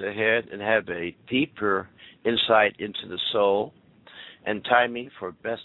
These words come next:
success, combined with cutting-edge research in the most modern-day astrology. By aura,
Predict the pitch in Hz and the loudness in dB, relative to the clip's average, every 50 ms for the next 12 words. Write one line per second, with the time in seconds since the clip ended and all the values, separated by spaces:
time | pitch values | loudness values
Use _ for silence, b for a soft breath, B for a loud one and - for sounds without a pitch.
0 | - - 98 - - - - 113 101 87 - - - - _ b b b b b | -14 -16 -14 -12 -8 -4 0 0 0 0 -2 -8 -14 -18 _ b b b b b
1 | b b b b b b - 123 110 98 107 113 117 117 117 117 110 92 87 85 | b b b b b b -8 -8 -2 2 4 4 6 4 2 0 -4 -8 -16 -16
2 | - - - - 127 113 120 117 113 113 110 107 104 92 - _ _ - - - | -16 -14 -10 -8 -6 -6 -6 -4 -4 -2 -2 -4 -4 -6 -10 _ _ -14 -14 -14
3 | - - _ _ - - - 104 107 117 120 - - - 123 127 131 - - - | -14 -16 _ _ -20 -16 -12 -8 -6 -6 -6 -4 -6 -4 -4 -6 -6 -6 -8 -10
4 | - - - B B B B B B B - 104 104 104 101 101 101 104 107 - | -10 -10 -14 B B B B B B B -10 -6 -6 -4 -4 -2 0 0 0 -2
5 | - - - 98 104 110 117 113 110 110 110 110 104 - 107 110 107 104 101 95 | -4 -6 -2 2 4 6 6 4 2 -2 -8 -8 -6 -2 -2 0 0 0 -2 -4
6 | - - 95 - - - - 107 107 104 95 98 95 - - - 57 - _ _ | -8 -10 -10 -10 -8 -4 0 2 2 2 2 0 -4 -10 -14 -18 -18 -20 _ _
7 | _ _ _ _ _ _ _ _ - - - _ - B B B B B B B | _ _ _ _ _ _ _ _ -20 -20 -20 _ -20 B B B B B B B
8 | B B - - 110 110 104 104 - - 95 120 123 123 123 127 123 123 127 123 | B B -6 0 2 4 4 4 2 2 2 2 4 4 6 6 6 6 4 2